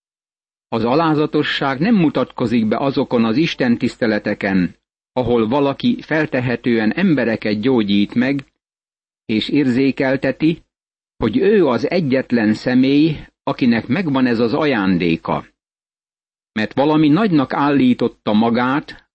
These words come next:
akárcsak Simon a varázsló. A város apraja nagyja hallgatott rá,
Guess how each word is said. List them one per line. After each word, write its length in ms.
akárcsak 640
Simon 560
a 140
varázsló. 800
A 160
város 440
apraja 640
nagyja 460
hallgatott 640
rá, 340